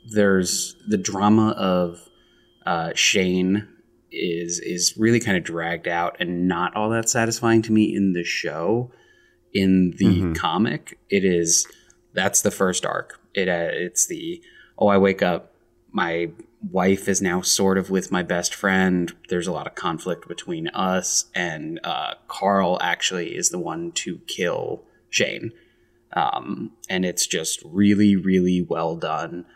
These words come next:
Speaker 1: It shows the stakes of the world, uh, and it's a great little, like, mini movie.
Speaker 2: Yeah, I, I'm with you. I did read up to, you know, through that point and a little bit further, but yeah, the way, like, that opening arc is handled show to the book, like, yeah, it's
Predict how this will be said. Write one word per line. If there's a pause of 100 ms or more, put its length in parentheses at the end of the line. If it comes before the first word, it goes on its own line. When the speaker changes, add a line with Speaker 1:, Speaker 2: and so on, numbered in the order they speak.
(280)
Speaker 1:
It
shows
the
stakes
of
the
world, (400)
uh,
and
it's
a
great
little,
like, (380)
mini
movie. (1400)
Speaker 2:
Yeah,
I,
I'm
with
you.
I
did
read
up
to,
you
know,
through
that
point
and
a
little
bit
further,
but
yeah,
the
way,
like,
that
opening
arc
is
handled (280)
show
to
the
book,
like,
yeah,
it's